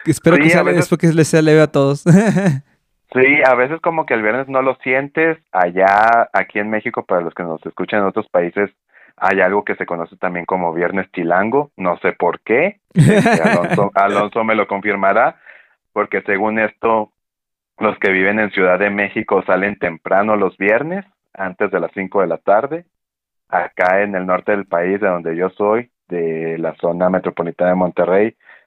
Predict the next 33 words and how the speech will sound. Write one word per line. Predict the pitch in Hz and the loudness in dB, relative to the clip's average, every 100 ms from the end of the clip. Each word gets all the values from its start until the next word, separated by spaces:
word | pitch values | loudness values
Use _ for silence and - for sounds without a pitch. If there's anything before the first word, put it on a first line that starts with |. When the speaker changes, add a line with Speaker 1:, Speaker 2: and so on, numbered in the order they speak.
| _ | _
Speaker 2:
no, | 78 78 92 | -4 -2 0
trabajamos | 92 80 - 87 90 | -2 -4 -2 -4 -4
igual | 82 78 92 104 | -8 -2 -2 -2
todo | - 87 | -6 -6
el | 82 | -8
día, | 78 104 127 147 _ _ | -8 -6 -6 -8 _ _
o | - 80 | -8 -2
bueno, | 87 104 | 0 4
al | 139 | 4
menos | 196 190 185 202 | 4 4 4 4
a | - | 4
mí | 160 | 4
me | 190 | 2
ha | |
Speaker 1:
<laughs> | - | 0
Speaker 2:
tocado. | 87 104 110 139 - _ _ 135 165 160 | 0 2 0 0 -8 _ _ -16 -12 -12
Entonces, | 107 - 87 78 85 82 80 - _ _ _ _ _ _ _ | -14 -8 -8 -6 -6 -6 -8 -14 _ _ _ _ _ _ _
pues, | - | -2
Speaker 1:
Fíjate | 170 180 208 | 2 2 2
Speaker 2:
así | 214 | 2
están | |
Speaker 1:
que, | 170 147 131 | 4 4 2
Speaker 2:
las | 123 | -2
cosas. | - - _ _ _ _ - | -8 -10 _ _ _ _ -6
Speaker 1:
fíjate | 156 202 202 | 0 2 2
que | - 180 151 131 127 - - _ _ _ _ _ _ - | 2 4 6 4 0 -8 -20 _ _ _ _ _ _ -4
ese, | 156 - 185 190 - - | -2 2 4 4 0 -2
ese, | 165 202 175 - 165 | 0 2 0 -2 -8
ese, | - 156 185 180 | -6 -2 0 0
ese | 156 - | -4 -4
viernes | 175 180 185 | 0 0 0
chilango, | - 170 160 170 185 190 | 0 -2 0 0 2 2
eh, | 190 202 196 196 | 4 4 4 2